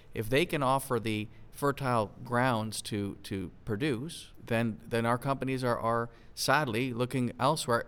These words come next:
and, and screaming, going, "I wanna stay," but we need to work together. And it goes to collaboration. If I can identify, and I'm not looking to point fingers, but I will a little bit, is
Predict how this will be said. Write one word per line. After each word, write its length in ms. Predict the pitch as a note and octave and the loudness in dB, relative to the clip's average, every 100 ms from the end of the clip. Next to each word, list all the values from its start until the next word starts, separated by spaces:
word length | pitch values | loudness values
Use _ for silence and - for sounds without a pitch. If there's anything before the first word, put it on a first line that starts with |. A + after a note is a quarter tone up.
| - | -4
and, 280 | B2+ C3 A#2+ | -2 -2 0
and 160 | B2 B2 | 0 0
screaming, 500 | - C3+ D#3 C#3+ A#2+ | -2 -2 0 0 2
going, 300 | A#2+ B2 A2 | 2 2 0
"I 140 | A#2+ | 0
wanna 240 | C3+ B2+ | 2 0
stay," 500 | - - G#3 D#3+ A#2 D#3 - - - - - | -2 -2 0 0 -2 -6 -16 -20 -20 -20 0
but 120 | C#3 B2 | 2 4
we 160 | C3 | 4
need 320 | C3 C#3+ E3 | 4 4 2
to 80 | D#3 | 0
work 240 | C3 C3 B2+ | 2 0 0
together. 460 | G#2+ G#2+ G#2+ G2 | -4 -2 -2 -2
And 160 | E2 A2 | -4 -4
it 60 | |
goes 200 | A2+ E3 E3 | 0 0 0
to 80 | |
collaboration. 640 | D#3 D3+ D#3 C3+ C#3+ E3 - | -4 -2 0 0 -2 -4 -4
If 140 | A2+ | 2
I 80 | C#3+ | 2
can 240 | C3 B2 - | 2 -2 -2
identify, 640 | G#2+ C3 E3+ E3+ - F#2+ | -2 0 2 0 -2 -2
and 100 | A2 | 0
I'm 80 | A#2 | 2
not 160 | C3+ B2 | 2 2
looking 180 | B2 | -2
to 80 | A2+ | -4
point 260 | A2 G#2+ G2 | -4 -6 -4
fingers, 460 | C#3 D3+ A2 G2+ - - - | -4 -4 -4 -6 -12 -20 0
but 160 | A2 G#2+ | 2 2
I 120 | A#2+ B2 | 4 4
will 240 | C3 C#3 | 6 4
a 20 | |
little 260 | C3 D#3 C#3+ | 4 2 2
bit, 220 | G#2+ G#2 | 0 -2
is 240 | G#2+ G#2+ | 0 -2